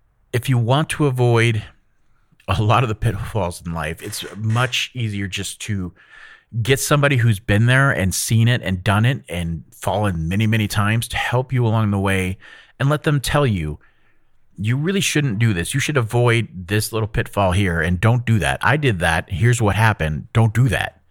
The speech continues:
And the younger you are, the harder it is to honestly listen and absorb that. And that's just part of being young, and that's fine. But the faster you can get to the point where you're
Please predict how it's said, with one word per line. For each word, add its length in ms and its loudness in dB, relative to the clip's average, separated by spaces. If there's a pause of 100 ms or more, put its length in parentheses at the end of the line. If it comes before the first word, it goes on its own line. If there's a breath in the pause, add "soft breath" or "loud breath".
(1120 soft breath)
And 460 -2
the 160 0
younger 280 2
you 200 4
are, 180 4
the 100 0
harder 340 0
it 160 2
is 160 -2
to 360 -2 (540)
honestly 560 2
listen 400 -2
and 120 2
absorb 400 -2
that. 280 2 (260)
And 100 -2
that's 140 -2
just 180 -6
part 220 0
of 100 -4
being 440 0
young, 280 -2 (140)
and 100 -6
that's 180 -2
fine. 360 0 (720 soft breath)
But 160 -4
the 80 -2
faster 460 -2
you 180 0
can 140 0
get 180 -4
to 80 -14
the 100 -4
point 280 -6
where 200 -4
you're 580 -2